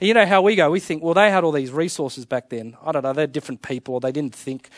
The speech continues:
as adroitly as we do as a modern cultured person, or they were just a bit more naive in their faith." No, they had exactly the same resources that you and I do today.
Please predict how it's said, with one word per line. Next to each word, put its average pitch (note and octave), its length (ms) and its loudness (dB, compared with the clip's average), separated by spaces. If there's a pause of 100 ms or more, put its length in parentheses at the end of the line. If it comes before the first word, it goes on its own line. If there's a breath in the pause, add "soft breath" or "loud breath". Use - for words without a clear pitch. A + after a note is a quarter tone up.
(300 loud breath)
as B2 260 -8 (800 loud breath)
adroitly B2+ 580 -6
as A2+ 160 -8
we C3+ 180 -2
do B2 220 -4
as A#2 200 -10
a A#2 100 -6
modern A#2+ 300 -8
cultured - 420 -12
person, C3+ 560 -6
or A#2+ 100 -6
they D3+ 140 2
were D#3 60 0
just C#3 200 -8
a C#3 40 -14
bit C#3 160 -10
more C3 160 -6
naive C3 340 -6
in B2+ 80 -8
their B2 100 -8
faith." D#3 480 -6
No, G#3 120 0
they G#3 100 2
had G#3 140 -2
exactly G#3 420 0
the F#3+ 120 -4
same F3+ 300 -4
resources E3 600 -6
that C#3+ 160 -8
you D3 120 -2
and C#3 80 -6
I D3 140 -2
do C3+ 160 -6
today. A2 400 -14